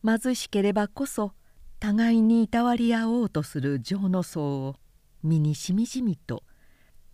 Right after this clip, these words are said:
巴右衛門は感じるのだった。これだけは浪人として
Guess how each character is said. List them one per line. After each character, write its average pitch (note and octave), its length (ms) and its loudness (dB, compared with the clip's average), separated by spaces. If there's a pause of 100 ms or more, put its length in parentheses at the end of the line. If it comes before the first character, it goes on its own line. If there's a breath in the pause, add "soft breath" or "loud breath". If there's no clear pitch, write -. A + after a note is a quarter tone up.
(120)
巴 G3+ 120 0
右 G#3 240 6
衛 G#3 40 4
門 G#3 240 4
は G#3 140 4
感 G#3 300 -6
じ A3 160 -4
る A#3 120 2
の F#3 140 0
だ A#2+ 200 -6
っ - 20 -20 (180)
た。 - 160 -12 (2250)
こ E3+ 180 -10
れ A#2 120 -8
だ A#2 160 -6
け B2 160 -6
は A#2+ 180 -4
浪 C#3 220 -2
人 C#3+ 240 0
と D3 140 -2
し - 120 -8
て C3 240 -4